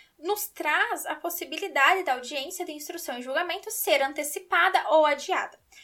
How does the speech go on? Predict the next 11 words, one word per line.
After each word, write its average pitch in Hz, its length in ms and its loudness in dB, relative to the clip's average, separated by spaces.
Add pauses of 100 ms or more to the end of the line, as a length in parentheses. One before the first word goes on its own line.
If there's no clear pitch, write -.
(280)
Mas, 359 480 2
nesse 320 580 -2
caso 247 600 4
dela 302 340 4
ser 226 300 -2
antecipada 302 1000 0
ou 320 280 8
adiada, 240 640 2
o 269 120 -6
juiz 294 340 -4
determinará 330 1080 -2